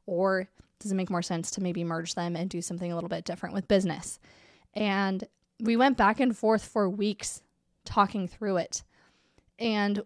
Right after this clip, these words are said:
we eventually came to a conclusion. We came to a decision together. And it was interesting because once that decision was made,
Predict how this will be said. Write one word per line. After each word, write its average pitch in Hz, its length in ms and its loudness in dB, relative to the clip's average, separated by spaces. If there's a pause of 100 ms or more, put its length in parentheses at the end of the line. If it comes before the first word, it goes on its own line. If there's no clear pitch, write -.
we 208 220 0
eventually 240 400 6
came 247 240 2
to 254 100 -2
a 214 80 2
conclusion. 202 520 -2
We 196 80 -4
came 214 200 0
to 214 160 0
a 196 60 4
decision 196 580 0
together. 180 540 0 (560)
And 220 240 4
it 214 60 6
was 220 180 4
interesting 262 580 2
because 185 460 -2 (440)
once 233 260 2
that 311 180 4
decision 240 460 0
was 196 180 -4
made, 190 500 -2